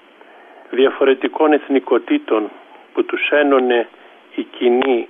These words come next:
ορθόδοξη γνήσια πίστη. Το Άγιον Όρος έχει ζωηφόρα παράδοση, εκπέμπει μήνυμα ελευθερίας, ησυχίας και καταλλαγής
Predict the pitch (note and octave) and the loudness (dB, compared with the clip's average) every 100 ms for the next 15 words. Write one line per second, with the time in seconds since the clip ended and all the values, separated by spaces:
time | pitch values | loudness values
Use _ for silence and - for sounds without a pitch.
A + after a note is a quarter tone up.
0 | _ - B2+ A#2 - C3 - A2 - - | _ -2 0 0 0 0 0 -2 -6 -8
1 | A2+ - B2+ A#2 - A#2 G#2 - B2+ - | -8 -2 0 0 0 -4 -4 0 -2 -2
2 | - - - _ _ _ _ _ _ _ | -12 -20 -20 _ _ _ _ _ _ _
3 | _ _ - - - - - _ - A#2+ | _ _ -20 -20 -20 -20 -20 _ -2 2
4 | B2+ A#2+ C3+ C#3+ C#3 B2+ - C#3 - B2+ | 2 2 2 2 2 0 0 0 0 -8
5 | - B2 A2+ - C#3+ C3+ B2 C3 B2 C3 | 2 2 2 0 0 2 0 0 2 2
6 | C3+ C3 - D3 C3+ - _ _ _ _ | 0 -2 -4 -8 -10 -20 _ _ _ _
7 | _ _ - - - - - B2 - - | _ _ -20 -20 -20 -20 -2 -2 -2 0
8 | C#3+ C3+ B2+ C#3 C#3 C3 A#2+ A#2+ A#2 A2 | 0 0 0 2 4 4 4 2 2 0
9 | - A2+ B2+ C#3 C#3 - - - - _ | 0 0 2 2 0 -2 -16 -20 -20 _
10 | - A#2+ - A#2 - D#3 D3 B2 - B2+ | -8 -8 -6 -8 -6 2 2 2 -4 -4
11 | B2 - B2 A#2 A2+ - C#3 C3 | -4 -2 0 2 2 0 -4 -4